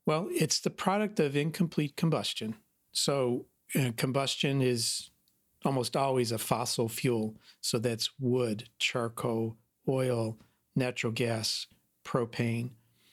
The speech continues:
So any of those substances are designed to go from taking the hydrocarbons that are in the fossil fuel and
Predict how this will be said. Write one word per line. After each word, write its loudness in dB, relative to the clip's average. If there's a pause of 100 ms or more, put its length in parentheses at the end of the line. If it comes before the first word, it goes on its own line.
(200)
So 0
any 4
of 0
those 2
substances 0 (400)
are 2
designed 0
to 0
go 2
from 0 (300)
taking 0
the 0
hydrocarbons 0 (220)
that 2
are 2
in 2 (200)
the 0
fossil -2
fuel 0 (680)
and 2